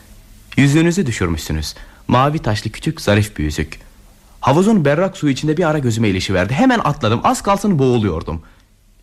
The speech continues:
Yüzüğü çıkardığım zaman bana gülümseyerek baktınız. Sonra getirip parmağınıza taktım. Beni kucakladınız. Çok mesut ve çok memnun görünüyordunuz.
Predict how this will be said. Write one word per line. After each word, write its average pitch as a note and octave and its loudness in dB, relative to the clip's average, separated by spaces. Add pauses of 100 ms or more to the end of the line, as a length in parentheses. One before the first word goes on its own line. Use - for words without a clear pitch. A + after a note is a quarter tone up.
Yüzüğü D#3 0
çıkardığım B2+ 0
zaman A2+ 2
bana G#2+ 2
gülümseyerek F2 -4
baktınız. D#2+ -4 (760)
Sonra C3 0
getirip A2 0
parmağınıza F2 0
taktım. E2 -4 (1300)
Beni F2+ 2
kucakladınız. - -2 (400)
Çok F#3 2
mesut G#2+ 0
ve F#2+ -4
çok - -2
memnun F2+ 2
görünüyordunuz. D#2 -2